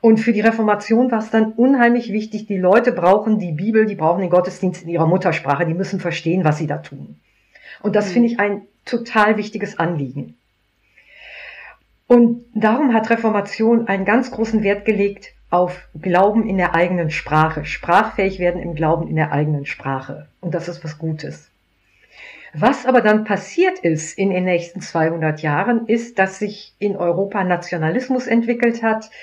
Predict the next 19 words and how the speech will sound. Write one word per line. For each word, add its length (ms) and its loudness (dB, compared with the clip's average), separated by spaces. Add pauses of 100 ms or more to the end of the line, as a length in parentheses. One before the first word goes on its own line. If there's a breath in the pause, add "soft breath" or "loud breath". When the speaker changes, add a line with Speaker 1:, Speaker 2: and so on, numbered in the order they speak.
(440 loud breath)
Speaker 1:
dass 180 0
in 140 -4
der 180 0
europäischen 720 -2
Romantik 680 0
so 160 -4
Konzepte 720 -6
aufkamen 600 -2
von 320 -6
Identität, 1120 0 (580 loud breath)
die, 380 2
ähm, 400 0 (160)
s-, 160 -10 (160)
sehr 280 -2
ethnisch 420 2
gedacht 480 2
wurde. 600 4 (520 loud breath)
Ähm, 320 0 (560)
so, 240 -8